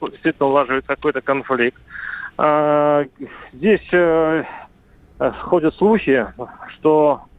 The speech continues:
э, журналисты взбунтовались, и, э, не хотят они больше участвовать в, э, в обслуживании нынешних властей. И, э, косвенно это подтверждает еще один факт. Дело в том, что есть тут городской канал,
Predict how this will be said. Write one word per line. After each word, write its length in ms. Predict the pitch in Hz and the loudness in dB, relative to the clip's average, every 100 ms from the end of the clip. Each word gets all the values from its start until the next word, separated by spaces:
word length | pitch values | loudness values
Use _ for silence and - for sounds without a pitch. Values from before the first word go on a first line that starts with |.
| - - - - | -20 -20 -16 -4
э, 240 | 131 135 | 0 2
журналисты 460 | 127 170 185 170 151 | 2 0 0 -2 -4
взбунтовались, 720 | 135 156 156 156 139 135 185 - - - - - - - - - | -6 -2 0 2 2 0 -4 -10 -20 -20 -20 -20 -20 -20 -20 -20
и, 460 | - 151 165 165 160 | -8 -2 2 2 2
э, 760 | 156 113 143 147 147 143 143 143 | 0 0 0 2 2 0 -4 -8
не 60 | |
хотят 420 | 151 170 - 131 - | -4 -4 0 -2 -2
они 300 | 127 120 117 - | -4 -4 -6 -6
больше 340 | 127 131 - 127 123 117 | -4 -4 -2 -2 0 -2
участвовать 760 | - 151 131 - 120 - - 131 113 - | -2 -2 -2 -6 -20 -20 -12 -8 -8 -2
в, 380 | 123 120 120 - - - 123 | 2 2 0 -4 -18 -18 -6
э, 0 | |
в 600 | 120 117 117 113 117 123 | 0 2 2 2 2 0
обслуживании 800 | 135 - 135 117 117 113 113 113 - - - - - - - | -2 -2 -2 -2 -2 0 0 0 -4 -20 -14 -10 -10 -14 -4
нынешних 480 | 143 135 123 143 - | 0 0 0 -2 0
властей. 500 | 151 - - 233 226 - - - - - - | 0 0 -2 -2 -2 -10 -18 -18 -18 -18 -8
И, 340 | - 180 190 196 | 0 2 4 2
э, 460 | 175 175 170 170 165 | 2 2 0 -2 -4
косвенно 360 | 226 240 202 180 170 | -4 -6 -4 -2 0
это 140 | 160 170 | 0 -4
подтверждает 600 | - 175 165 196 185 170 | -4 -2 0 2 0 -2
еще 240 | - 202 | -4 -4
один 220 | 170 165 | -4 -6
факт. 320 | - 233 226 - | -2 -2 -2 -4
Дело 360 | 156 151 175 | -6 -2 0
в 60 | 170 | 0
том, 180 | 190 175 | 0 -2
что 260 | - 175 165 | -2 0 0
есть 220 | 156 - | 0 -4
тут 120 | 156 | -6
городской 480 | - 160 175 - 254 | 0 0 0 -4 -6
канал, 380 | 214 175 147 127 | -2 0 0 -2